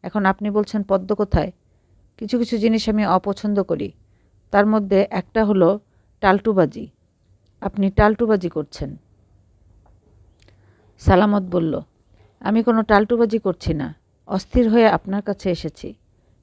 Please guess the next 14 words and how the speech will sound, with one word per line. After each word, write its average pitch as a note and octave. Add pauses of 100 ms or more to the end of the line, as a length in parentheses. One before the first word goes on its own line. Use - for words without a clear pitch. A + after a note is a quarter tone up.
(100)
ঘটনা G#3+
বললেই G#3+
বুঝবেন। F3+ (1000)
আমরা G#3
শ্যামলী A3
পর্যন্ত A3+ (100)
গিয়েছি, E3 (360)
তখন G#3+
পদ্ম F#3+
বলল, F3 (680)
'আমাকে G#3
পঞ্চাশটা A3
টাকা F#3
দাও, E3